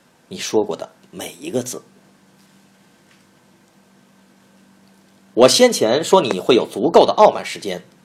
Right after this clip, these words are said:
现在看来已经开始了。莫泰瑞拉比停顿了一下，把思绪集中起来。你想害死我，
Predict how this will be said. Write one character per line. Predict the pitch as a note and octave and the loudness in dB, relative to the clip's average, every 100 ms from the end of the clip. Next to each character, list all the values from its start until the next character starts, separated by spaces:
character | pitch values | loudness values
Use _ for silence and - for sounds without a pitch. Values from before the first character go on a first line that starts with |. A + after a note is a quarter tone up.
| _ _ _ _ _ - | _ _ _ _ _ -4
现 | - A#3 | 2 4
在 | D3 | 4
看 | G2+ - | 0 -6
来 | D#2 - _ | -8 -12 _
已 | E2+ | -12
经 | A2 | -10
开 | - F#3 | -2 -2
始 | F#3+ - - | -2 -8 -10
了。 | - - _ _ _ _ _ _ _ _ _ _ _ _ _ _ _ _ | -12 -12 _ _ _ _ _ _ _ _ _ _ _ _ _ _ _ _
莫 | - | -16
泰 | - | -14
瑞 | - | -14
拉 | F2 - | -14 -18
比 | - _ | -20 _
停 | - - - | -18 -14 -6
顿 | C3+ | -6
了 | |
一 | - | -6
下， | - - _ _ _ _ | -18 -20 _ _ _ _
把 | - - | -6 -6
思 | - C3 | -8 -8
绪 | B2 G#2 - - | -8 -8 -14 -18
集 | - | -16
中 | - A2 | -12 -12
起 | - | -12
来。 | - - _ _ _ _ _ _ _ _ _ _ _ _ _ _ _ _ _ _ - | -16 -20 _ _ _ _ _ _ _ _ _ _ _ _ _ _ _ _ _ _ -8
你 | C3+ | 0
想 | C3 - | 0 4
害 | F#3+ | 4
死 | A2 - | 2 -4
我， | - | -10